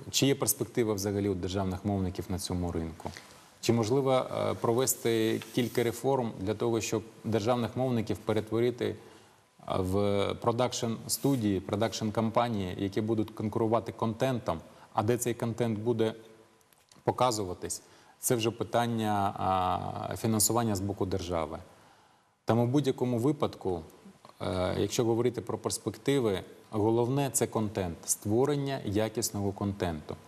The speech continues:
Той, в кого буде якісний, конкурентоспроможний контент, ніколи не програє і ніколи не буде позаду, о, українського телевізійного ринку. Буде контент — буде перспектива. Незалежно від того,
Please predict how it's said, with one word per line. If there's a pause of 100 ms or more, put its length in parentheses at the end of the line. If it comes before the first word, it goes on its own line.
(440)
Той,
в
кого
буде
якісний,
конкурентоспроможний (120)
контент, (380)
ніколи
не
програє (460)
і
ніколи
не
буде
позаду, (160)
о,
українського
телевізійного
ринку.
Буде
контент — (360)
буде
перспектива. (560)
Незалежно
від
того,